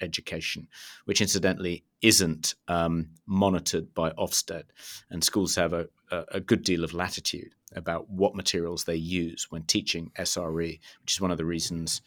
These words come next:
so much inappropriate material has crept in. Uh, but when parents ask to see it,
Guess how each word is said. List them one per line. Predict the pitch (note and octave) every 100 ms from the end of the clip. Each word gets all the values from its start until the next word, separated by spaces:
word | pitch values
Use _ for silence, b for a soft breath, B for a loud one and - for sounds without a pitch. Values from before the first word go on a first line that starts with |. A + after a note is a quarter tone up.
| b b b
so | - - - F#2+ F2
much | E2+ - - -
inappropriate | F#2 E2 - F2+ F2+ F#2
material | - F2+ F2 F2 -
has | F2 -
crept | - - -
in. | G2 D#2+ D#2+ B B B
Uh, | G2 F#2+
but | A2
when | A#2 G#2+
parents | D3 C#3 -
ask | A2 -
to | -
see | - D3+ A2+
it, | C2+